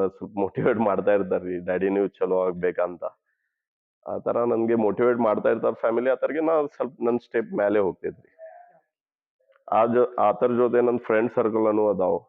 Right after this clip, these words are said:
ಎಲ್ಲಾರು ನನ್ಗೆ ಮೋಟಿವೇಟ್ ಮಾಡ್ತಾರ. ನನ್ಗೆ ಯಾವಾಗ ನಾ ಡಿಸ್ಟ್ರಿಕ್ಟ್ ಗೆದ್ದಂದ್ರೆ ಅವ್ರ ಸ್ಟೇಟ್‌ಗೆ ಚಲೋ ಆಗ್ತಿ ಅಂತ ಹೇಳ್ತಾರ. ಆಮೇಲೆ ಸ್ಟೇಟ್ ಗೆದ್ದಂದ್ರೆ ಮತ್ ನ್ಯಾಷನಲ್‌ಗೆ ಚಲೋ ಆಗ್ತಿದೆ ಅಂತಾರ.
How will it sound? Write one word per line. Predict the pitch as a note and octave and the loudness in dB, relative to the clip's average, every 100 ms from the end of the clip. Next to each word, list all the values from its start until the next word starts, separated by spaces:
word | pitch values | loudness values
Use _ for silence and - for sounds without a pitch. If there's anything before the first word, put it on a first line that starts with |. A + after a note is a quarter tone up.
| - | -6
ಎಲ್ಲಾರು | D#2+ F#2+ G#2 A2 | -2 0 0 2
ನನ್ಗೆ | A2 G#2+ G#2+ | 2 0 0
ಮೋಟಿವೇಟ್ | A2 A2+ G2+ F#2 | 0 0 -2 0
ಮಾಡ್ತಾರ. | F#2+ F2 F2 F2 F2 | -2 -4 -4 -2 -4
ನನ್ಗೆ | F2+ F#2 F#2+ G2 F#2+ - - _ - | -6 -6 -4 -4 -8 -12 -20 _ -2
ಯಾವಾಗ | G2 G2+ | 0 0
ನಾ | G#2 G#2 G#2+ G#2 - G2 | 2 2 2 0 -4 -10
ಡಿಸ್ಟ್ರಿಕ್ಟ್ | F#2+ - A#2+ - - A2 G#2+ G#2+ G#2+ - _ _ G2+ | -10 -6 -8 -4 0 2 4 2 0 -2 _ _ -4
ಗೆದ್ದಂದ್ರೆ | G#2+ G#2+ G#2+ G#2+ A2 | -2 0 0 2 2
ಅವ್ರ | A2 G#2+ G#2+ | 4 2 -2
ಸ್ಟೇಟ್‌ಗೆ | - A2 A2 G#2+ A2+ A2+ - | -4 -2 0 0 2 2 -2
ಚಲೋ | - _ - G#2 G#2+ | -8 _ -4 0 0
ಆಗ್ತಿ | G#2+ - G2+ | -2 -2 0
ಅಂತ | G2+ - | 0 -2
ಹೇಳ್ತಾರ. | F#2+ E2 F2+ | -2 0 -2
ಆಮೇಲೆ | E2+ F#2 G2 G2+ G#2 | -2 -2 -2 0 -2
ಸ್ಟೇಟ್ | - A2 G#2+ | -2 -4 -2
ಗೆದ್ದಂದ್ರೆ | G#2+ G#2 G2+ G2+ G2 G2+ | -2 -4 0 0 0 0
ಮತ್ | G2+ G#2 A2+ G#2+ | 0 -2 -2 -2
ನ್ಯಾಷನಲ್‌ಗೆ | F#2+ - A2+ G#2+ | -2 -2 -2 -2
ಚಲೋ | G2+ F#2+ F#2 | -2 -2 -4
ಆಗ್ತಿದೆ | E2+ - F2+ | -4 -8 -4
ಅಂತಾರ. | F2 E2 | -4 -6